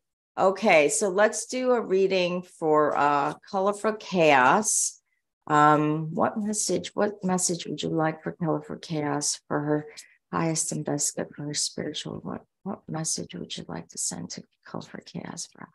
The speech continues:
highest and best good? What message would you like to send to Colorful Chaos? Um, okay.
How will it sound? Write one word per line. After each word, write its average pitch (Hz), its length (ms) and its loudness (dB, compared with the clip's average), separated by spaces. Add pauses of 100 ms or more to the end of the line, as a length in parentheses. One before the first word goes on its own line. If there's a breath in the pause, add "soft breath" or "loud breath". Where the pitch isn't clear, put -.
highest - 380 -8
and - 200 -14
best - 300 -6
good? - 160 -12 (460 soft breath)
What - 280 -20
message - 400 -10
would - 160 -14
you - 140 -14
like - 200 -10
to - 100 -12
send - 300 -8
to - 100 -16
Colorful - 480 -12
Chaos? - 720 -10 (840 soft breath)
Um, 165 340 8
okay. 156 1000 6